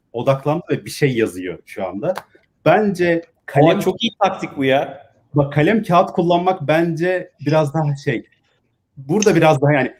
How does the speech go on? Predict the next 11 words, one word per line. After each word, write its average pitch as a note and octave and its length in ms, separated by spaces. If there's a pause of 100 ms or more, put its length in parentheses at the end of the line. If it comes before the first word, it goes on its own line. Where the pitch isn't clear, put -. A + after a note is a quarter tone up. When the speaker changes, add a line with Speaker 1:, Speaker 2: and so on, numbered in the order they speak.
(140)
Speaker 2:
Daha E3+ 140
Speaker 1:
yüzde A#3 200
Speaker 2:
sıcak B3 340
ve B3+ 40 (120)
samimi F#3+ 380
aslında. A#2 680 (220)
Speaker 1:
Daha C#3+ 200
sıcak, - 340
evet. F2+ 160 (840)
Çünkü D3+ 240
bunu, F#3 160